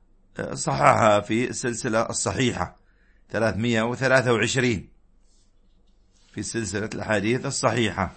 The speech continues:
وجاء في بعض الألفاظ:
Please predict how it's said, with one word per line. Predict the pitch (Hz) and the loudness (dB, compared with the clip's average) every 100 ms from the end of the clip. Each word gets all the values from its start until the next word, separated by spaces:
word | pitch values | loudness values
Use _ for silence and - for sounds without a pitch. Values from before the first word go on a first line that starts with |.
| - _ _ - _ _ _ _ _ _ _ _ | -16 _ _ -20 _ _ _ _ _ _ _ _
وجاء | - 127 135 127 117 - _ _ _ _ _ _ _ _ _ _ _ _ _ _ _ _ _ _ _ - - - - _ - 165 180 147 | 2 6 8 8 4 -4 _ _ _ _ _ _ _ _ _ _ _ _ _ _ _ _ _ _ _ -20 -20 -20 -20 _ 2 6 8 8
في | 131 117 120 - | 4 0 0 -4
بعض | 117 120 113 | -4 0 0
الألفاظ: | 98 92 82 80 104 98 120 139 | -2 -6 -6 -6 -6 0 4 4